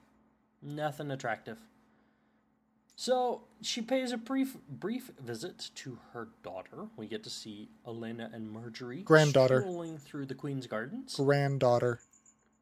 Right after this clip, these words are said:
Speaker 1: Granddaughter. Thank
Speaker 2: Yes.
Speaker 1: you. Yes. Strolling through the Queen's Gardens and sharing a very obvious, uh, disdain for the Lannisters. Uh, Margaery utters the obvious that, uh,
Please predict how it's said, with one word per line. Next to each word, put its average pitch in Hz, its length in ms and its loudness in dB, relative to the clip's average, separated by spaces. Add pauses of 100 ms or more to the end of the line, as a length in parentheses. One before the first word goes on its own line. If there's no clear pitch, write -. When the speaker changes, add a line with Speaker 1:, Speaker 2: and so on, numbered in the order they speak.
(280)
Speaker 1:
Granddaughter. 123 580 -2 (280)
Thank 131 120 -4
Speaker 2:
Yes. 113 300 -2 (760)
Speaker 1:
you. - 80 -14
Yes. - 260 -12 (1500)
Strolling 254 480 -2
through 226 160 -4
the 220 80 -4
Queen's 208 300 -4
Gardens 147 460 -4
and 139 400 -4
sharing 180 480 -4
a 139 240 -6
very 147 340 -6
obvious, 120 540 -8
uh, 104 460 -6 (540)
disdain 110 1000 -8 (560)
for 131 160 -6
the 110 120 -6
Lannisters. - 840 -6
Uh, 113 200 -8
Margaery 117 580 -6
utters 117 360 -2
the 120 160 -8
obvious 117 560 -6
that, - 300 -16
uh, 110 220 -10